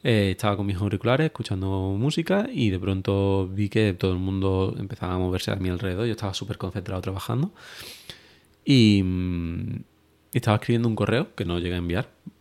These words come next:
<laughs> por supuesto. Pero eso, todo, eh, se, me di cuenta que estaba todo el mundo como, "Uy, ¿qué ha pas-, qué está pasando? ¿Qué está pasando?". Entonces, por eso del tema de cotilleo, ¿no? De a ver qué ocurre, qué cotillea, eh, me cogí, me levanté y, y ver,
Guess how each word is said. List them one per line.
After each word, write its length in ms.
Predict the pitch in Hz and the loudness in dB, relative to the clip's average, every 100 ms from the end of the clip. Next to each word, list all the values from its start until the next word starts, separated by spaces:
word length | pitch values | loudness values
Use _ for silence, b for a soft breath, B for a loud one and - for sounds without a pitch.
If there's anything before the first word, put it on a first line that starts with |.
| _ - | _ -6
<laughs> 220 | - - | -4 -4
por 100 | - | -6
supuesto. 360 | 107 107 202 - B B B B B B _ _ | -4 -4 -6 -12 B B B B B B _ _
Pero 840 | 151 127 117 110 104 101 98 95 98 - _ - | 6 8 8 6 4 4 2 0 -4 -10 _ -2
eso, 240 | 165 240 - - | -2 -2 -8 4
todo, 200 | 123 117 | 8 10
eh, 160 | 107 | 8
se, 380 | - 110 113 113 - | 6 4 4 0 -4
me 220 | - 123 | 0 4
di 100 | 110 | 6
cuenta 240 | 107 113 120 | 4 2 2
que 140 | 117 | 0
estaba 420 | 110 131 113 107 107 107 104 | -2 -2 2 4 4 2 2
todo 100 | 104 | 2
el 60 | |
mundo 260 | 107 107 107 | 2 2 0
como, 560 | 107 104 104 104 101 98 | 0 0 2 2 0 0
"Uy, 240 | 113 98 | -2 -2
¿qué 120 | - | -4
ha 40 | 92 | -4
pas-, 240 | 104 - | -4 -6
qué 80 | - | -8
está 140 | - | -8
pasando? 280 | - - 110 | -8 -4 -2
¿Qué 40 | 117 | -2
está 120 | - | -4
pasando?". 300 | 117 110 123 | -4 -2 -2
Entonces, 280 | 120 95 101 | -2 -4 -2
por 180 | - - - - _ - - | -4 -4 -12 -12 _ -12 -4
eso 220 | 113 110 | -2 2
del 240 | 104 98 | 4 2
tema 180 | 95 104 | 2 2
de 160 | 104 98 | 2 0
cotilleo, 600 | - 104 104 98 110 120 | -2 0 2 4 4 4
¿no? 140 | 135 | 4
De 280 | 120 101 98 | 2 0 -2
a 60 | 107 | -2
ver 160 | 95 | -4
qué 100 | - 98 | -4 -4
ocurre, 320 | 98 101 127 | -2 -4 -4
qué 100 | 113 | -6
cotillea, 500 | 107 95 95 131 - B B B B B | -4 -2 0 -2 -4 B B B B B
eh, 200 | 120 104 | 4 4
me 340 | 101 98 95 90 | 4 2 2 0
cogí, 280 | 95 98 | -2 0
me 100 | 98 | 2
levanté 460 | 98 92 90 110 127 | 2 0 0 0 2
y, 540 | 127 98 95 98 98 - | 2 0 -2 -4 -8 -4
y 120 | 113 | -2
ver, 360 | 98 95 - | 0 0 -2